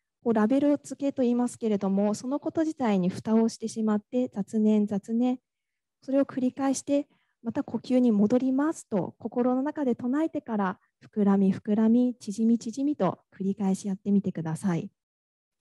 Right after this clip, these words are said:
そうすると、こう、次第に落ち着いたり、自分の、こう、いろいろ過去や未来に馳せていることから、今に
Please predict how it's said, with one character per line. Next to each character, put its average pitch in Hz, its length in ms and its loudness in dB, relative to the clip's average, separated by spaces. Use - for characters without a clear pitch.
そ - 40 -8
う 302 40 -8
す 349 80 4
る 359 80 6
と、 320 100 2
こ 294 100 2
う、 294 40 8
次 247 140 4
第 240 220 6
に 240 80 8
落 233 200 4
ち - 60 -20
着 285 120 2
い 277 40 2
た 302 140 2
り、 254 180 4
自 226 200 -4
分 262 220 4
の、 269 100 2
こ 262 120 0
う、 240 60 4
い 220 60 4
ろ 262 160 4
い 269 60 2
ろ 262 200 0
過 - 200 -16
去 214 120 0
や 202 100 2
未 226 160 2
来 294 140 -2
に 233 80 -2
馳 269 200 -6
せ - 40 -8
て 269 100 -8
い 240 40 0
る 226 100 0
こ 240 100 -4
と 262 140 -2
か 220 200 -4
ら、 226 200 0
今 320 200 0
に 196 240 0